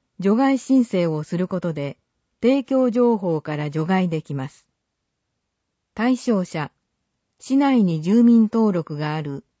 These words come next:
日本国籍の人で、平成二十年四月二日から平成二十一年四月一日生まれの人、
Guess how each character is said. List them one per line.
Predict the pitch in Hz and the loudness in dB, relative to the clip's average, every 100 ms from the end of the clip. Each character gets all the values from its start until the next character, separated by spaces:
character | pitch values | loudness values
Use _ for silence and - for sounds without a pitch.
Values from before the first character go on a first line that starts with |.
| _ | _
日 | 170 190 | -2 0
本 | 262 277 | 2 0
国 | 254 269 - | 0 -4 -4
籍 | - 165 151 | -12 -8 -8
の | 147 | -8
人 | - 170 147 | -8 -8 -8
で、 | 139 - _ _ _ _ _ _ _ | -8 -12 _ _ _ _ _ _ _
平 | 214 262 | 0 0
成 | - 254 240 | 2 2 4
二 | 220 214 | 4 4
十 | 226 214 | 2 0
年 | 160 147 147 | -2 -4 -6
四 | - 185 | -6 -4
月 | 240 247 220 | -2 -2 -6
二 | - _ | -8 _
日 | - 190 | -10 -8
か | 175 | -6
ら | 156 151 _ _ _ _ | -6 -8 _ _ _ _
平 | - 254 | 0 0
成 | 262 262 254 | 0 0 4
二 | 240 247 | 4 2
十 | 196 170 | 0 -2
一 | 156 156 180 | -4 -6 -6
年 | 165 147 165 - _ | -4 -4 -8 -16 _
四 | 202 | -4
月 | 220 269 226 | -2 -2 -6
一 | - 226 | -4 -4
日 | 220 214 208 | -2 -4 -2
生 | 208 | 2
ま | 220 202 | 2 2
れ | |
の | 151 139 | -4 -8
人、 | - - 135 | -12 -14 -14